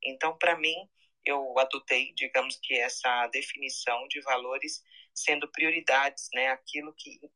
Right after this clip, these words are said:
é realmente importante pra você agora, né? Que nem eu falo, se você escolhe que a, o, o trabalho é uma prioridade pra você, o trabalho árduo, o trabalho ali,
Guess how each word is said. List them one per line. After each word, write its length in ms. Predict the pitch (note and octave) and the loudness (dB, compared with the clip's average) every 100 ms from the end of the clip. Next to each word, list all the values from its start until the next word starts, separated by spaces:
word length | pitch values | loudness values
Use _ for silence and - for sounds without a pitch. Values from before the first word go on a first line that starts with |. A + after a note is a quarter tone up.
| - | -8
é 60 | |
realmente 580 | - E3 F3+ E3+ F3 - | 2 6 4 2 -4 -6
importante 520 | F3 F3 E3+ E3 D#3+ - | -2 0 0 -2 -4 -4
pra 100 | D3+ | -4
você 280 | D3 - | -4 -2
agora, 540 | D#3 D#3 C#3 D3 C3 G#2+ - - - - | -4 -2 2 2 2 -4 -10 -16 -18 -6
né? 280 | A#2 C#3 D3 | -2 0 -2
Que 140 | - | -4
nem 80 | C3 | -6
eu 60 | C3+ | -2
falo, 320 | C#3 B2 A#2 | 0 0 0
se 140 | - B2 | -10 -8
você 320 | B2+ - D3+ | -8 -4 -4
escolhe 580 | D#3+ - C#3+ C3+ C3 _ | -4 -4 0 0 -2 _
que 420 | - B2+ B2+ B2 _ _ _ _ - | -18 -10 -8 -8 _ _ _ _ 0
a, 680 | B2+ B2 A#2 A2 A2 A2 G#2+ | 2 4 2 0 -2 -6 -10
o, 320 | - G#2 G#2+ _ - - | -12 -12 -16 _ -10 -8
o 80 | A#2 | 2
trabalho 680 | - B2+ B2 B2+ A#2+ G#2 - _ | 4 6 8 8 8 4 -10 _
é 100 | - | 2
uma 180 | C#3 D3+ | 4 2
prioridade 720 | - B2+ B2 A2+ A2 B2+ C3+ - | 0 -4 -4 0 2 2 0 -4
pra 140 | A#2+ | -6
você, 240 | - - B2+ | -6 -8 -8
o 40 | |
trabalho 460 | - - A#2 A2+ G#2 | -6 -2 -2 0 2
árduo, 440 | A#2 B2+ A#2 G#2 | 4 2 -2 -12
o 40 | |
trabalho 600 | - G#2 - A2+ A#2 A#2 A#2 | -6 -6 0 2 4 2 0
ali, 300 | - F3 | -8 -10